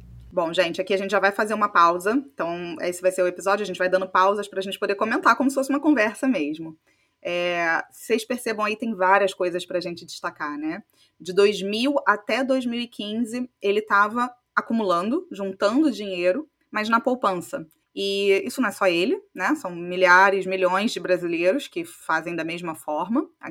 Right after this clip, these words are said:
Imagino que alguém que esteja ouvindo aí também se identifica com isso. É a porta de entrada, mas quando a gente tem um conhecimento adicional, a gente percebe a diferença que faz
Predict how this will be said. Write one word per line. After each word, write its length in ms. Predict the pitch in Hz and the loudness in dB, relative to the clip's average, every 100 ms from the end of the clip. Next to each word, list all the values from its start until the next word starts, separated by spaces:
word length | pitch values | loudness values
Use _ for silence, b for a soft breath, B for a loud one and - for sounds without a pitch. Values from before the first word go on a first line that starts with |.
| 160 | -12
Imagino 340 | 170 165 180 | -10 -8 -8
que 120 | 180 180 | -4 -2
alguém 320 | 175 180 214 | 0 0 -2
que 80 | - | -4
esteja 300 | - 180 180 | -2 0 0
ouvindo 380 | 170 175 175 | 0 -8 -4
aí 180 | 170 170 | -4 -4
também 440 | 170 185 180 175 220 | -4 -4 -2 -2 -2
se 140 | - | -4
identifica 440 | 180 180 - 170 170 | -8 -8 -10 -12 -12
com 160 | 160 | -10
isso. 480 | 156 180 254 - - - - | -6 -2 -4 -6 -14 -8 0
É 120 | 220 | 2
a 60 | |
porta 300 | 226 220 - | 2 -2 -2
de 100 | 208 | -6
entrada, 680 | 214 220 196 190 202 247 302 - _ | -4 0 2 4 4 0 -2 -8 _
mas 720 | 220 214 220 226 247 262 269 | -2 4 4 4 0 -2 -6
quando 280 | - 226 226 | -8 -6 -4
a 80 | 226 | -4
gente 480 | 226 233 - 233 220 _ - | -4 -6 -4 -6 -8 _ -6
tem 220 | 233 277 | 0 4
um 100 | 302 | 4
conhecimento 640 | 302 254 254 247 233 269 | 4 0 -2 -4 0 2
adicional, 360 | 269 277 262 165 | 0 0 -2 -2
a 60 | 226 | -2
gente 200 | 240 - | -4 -6
percebe 360 | 254 - 233 | -8 -6 -4
a 60 | 240 | -4
diferença 720 | 214 - - - 240 302 339 | -8 -8 -4 -2 2 2 0
que 140 | 403 523 | -6 -4
faz 520 | - 220 208 - - | 4 6 6 0 -8